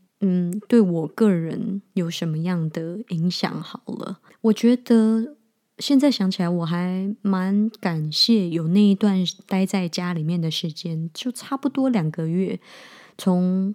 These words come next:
离开学校，哦，其实不止诶，这样算一算应该有四个月。对，更正，更正，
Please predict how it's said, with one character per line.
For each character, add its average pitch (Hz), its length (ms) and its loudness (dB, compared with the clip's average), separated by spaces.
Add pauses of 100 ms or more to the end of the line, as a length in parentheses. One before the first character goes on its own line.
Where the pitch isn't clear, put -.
(120)
离 185 160 2
开 214 200 2
学 180 220 -2
校， - 440 -6 (200)
哦， 240 140 2
其 - 160 4
实 240 100 -2
不 - 160 -2
止 - 280 -8
诶， - 140 -8
这 - 140 -2
样 254 100 6
算 240 200 4
一 226 40 6
算 240 140 4
应 233 60 8
该 240 120 2
有 190 120 4
四 196 260 0
个 170 120 -4
月。 - 300 -6 (460)
对， 180 200 0
更 196 220 4
正， 190 220 0
更 175 180 0
正， 170 200 -4